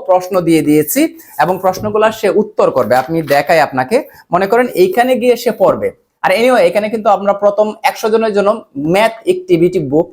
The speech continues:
তিনশো পঞ্চাশ টাকা দামের, এটা কিন্তু আপনারা ফ্রি পাবেন প্রথম একশো জন, হ্যাঁ, এটা আমি দেখাচ্ছি পরে। তার আগে আমি দেখাই দিচ্ছি যে আসলে আপনার সন্তানকে কিভাবে এই দুইটা বইয়ের মাধ্যমে আপনার just দুই মাসে, হ্যাঁ, সিক্সটি ডেজে,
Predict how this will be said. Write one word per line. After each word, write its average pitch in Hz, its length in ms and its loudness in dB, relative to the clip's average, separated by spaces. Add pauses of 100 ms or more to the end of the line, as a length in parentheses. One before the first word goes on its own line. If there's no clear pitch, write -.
তিনশো 165 280 -2
পঞ্চাশ 165 300 0
টাকা 151 160 2
দামের, 151 240 0
এটা 143 140 -2
কিন্তু 143 200 -4
আপনারা 135 200 -2 (100)
ফ্রি 160 100 -4 (100)
পাবেন 139 200 2 (520)
প্রথম 160 280 2
একশো 123 240 -4
জন, 120 160 -2
হ্যাঁ, 262 120 -2 (220)
এটা 135 140 -2
আমি 147 120 -4
দেখাচ্ছি 135 360 -2
পরে। 127 160 2 (100)
তার 147 120 4 (100)
আগে 139 160 -4
আমি 143 180 -2
দেখাই 143 300 0
দিচ্ছি 170 240 -4 (100)
যে 147 140 2
আসলে 143 260 -4
আপনার 135 220 -10
সন্তানকে 147 380 -6
কিভাবে 151 340 0
এই 147 100 -2
দুইটা 151 220 -2 (500)
বইয়ের 185 320 4
মাধ্যমে 143 320 0 (100)
আপনার 135 180 -2 (240)
just 131 180 -2 (180)
দুই 226 140 4 (120)
মাসে, 110 300 -4
হ্যাঁ, 226 120 -2 (100)
সিক্সটি 208 340 -2
ডেজে, 135 220 2